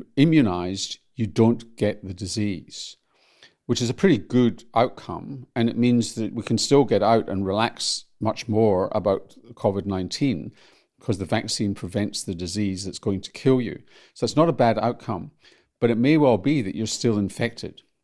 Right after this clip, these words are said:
just using that analogy of the, of the ambush. And fifty percent effective means that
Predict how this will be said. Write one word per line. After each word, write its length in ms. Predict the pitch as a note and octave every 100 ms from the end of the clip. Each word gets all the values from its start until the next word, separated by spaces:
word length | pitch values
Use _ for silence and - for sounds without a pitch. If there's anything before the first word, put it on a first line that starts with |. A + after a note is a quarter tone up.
| _ C#3+
just 300 | A2+ - A#2+
using 260 | A2+ A#2
that 160 | G#2 -
analogy 680 | G2 G2+ G#2 F#2+ G2 F#2+ G#2
of 140 | G#2 G2
the, 180 | G2+ -
of 140 | G2
the 120 | F#2+ -
ambush. 600 | F#2+ F#2 F2+ - - - _ _ _ - - - - _
And 200 | A#2+ A#2+
fifty 300 | - G3+ -
percent 380 | - B2 A2+ G#2
effective 520 | F#2+ G#2 G#2+ - G2+
means 380 | A2 A2+ A2 A2+
that 160 | A#2